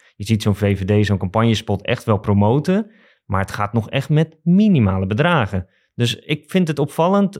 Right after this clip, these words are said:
dat po-, politieke partijen op dit moment eigenlijk weer een stapje terug aan het doen zijn. En toch eigenlijk meer klassiek. Media, heel belangrijk. De debatten zijn heel belangrijk.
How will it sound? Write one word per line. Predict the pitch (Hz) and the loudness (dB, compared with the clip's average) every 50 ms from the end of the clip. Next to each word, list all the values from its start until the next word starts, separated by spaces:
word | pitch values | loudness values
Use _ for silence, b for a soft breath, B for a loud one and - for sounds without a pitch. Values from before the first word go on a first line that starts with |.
| - 135 | -6 -2
dat | 143 143 139 - - - - - - _ _ _ _ _ _ _ _ _ _ - 131 - _ | -2 -2 -2 -2 -8 -18 -20 -20 -20 _ _ _ _ _ _ _ _ _ _ -20 -20 -14 _
po-, | - 139 135 131 | -2 0 0 0
politieke | 123 - - 147 139 139 - 156 - | 0 0 0 0 0 0 -2 -4 -2
partijen | 147 139 - 151 156 147 | -2 0 0 0 0 0
op | 139 | 0
dit | 139 151 | 0 0
moment | 156 151 143 135 - | 2 2 2 0 0
eigenlijk | - 147 147 143 135 123 | 0 -2 -2 -2 -4 -2
weer | 143 143 | 0 0
een | 135 | 0
stapje | 127 - 151 143 - - 127 - _ | 0 0 -2 -2 -2 -4 -14 -12 _
terug | - 170 190 190 185 | -2 -2 0 0 0
aan | 160 131 | 0 2
het | 113 101 92 | 2 0 0
doen | 101 104 104 101 92 | 0 2 2 2 2
zijn. | 98 95 98 120 151 165 b b b b b b | 0 -2 -2 -2 -4 -4 b b b b b b
En | 123 120 | -4 -2
toch | - 202 156 | -2 0 0
eigenlijk | - 156 147 139 139 120 123 | 0 -2 -2 -2 -2 0 0
meer | 127 131 127 123 | 2 2 2 0
klassiek. | 127 - 127 120 - - - 196 202 - - - _ _ _ _ _ _ _ _ _ _ | 0 0 -2 0 0 -2 -4 -4 -4 -6 -12 -20 _ _ _ _ _ _ _ _ _ _
Media, | - 110 117 131 151 160 156 165 160 156 156 151 151 147 123 | -2 0 2 2 4 2 4 4 4 4 4 2 2 0 0
heel | 117 123 139 151 | 0 2 2 2
belangrijk. | 139 139 135 139 139 143 143 135 135 135 131 135 131 - - _ _ - _ _ _ | 2 2 2 2 2 2 2 2 2 2 2 0 -2 -4 -8 _ _ -20 _ _ _
De | 110 107 | -2 0
debatten | 113 107 95 135 151 147 - 151 | 0 0 2 0 0 0 -2 0
zijn | 135 147 139 | 2 2 4
heel | 135 139 131 | 4 2 2
belangrijk. | 131 127 127 131 127 120 120 120 117 - | 2 2 2 2 2 0 0 0 -2 -6